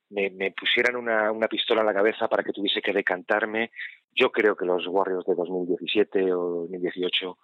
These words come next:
son el equipo con un mayor volumen de armamento para, para poder,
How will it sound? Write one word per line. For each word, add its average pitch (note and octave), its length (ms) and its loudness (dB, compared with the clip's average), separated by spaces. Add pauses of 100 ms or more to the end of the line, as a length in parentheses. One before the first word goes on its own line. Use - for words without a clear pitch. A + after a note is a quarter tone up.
(280)
son G#2 500 0
el F2+ 580 0
equipo G2+ 580 -4 (260)
con G#2 220 -2
un G#2+ 500 -2 (400)
mayor A2+ 420 2
volumen B2+ 600 4
de B2+ 120 6
armamento B2 680 -2 (540)
para, F2+ 580 -2
para F#2+ 180 0
poder, F#2 460 -2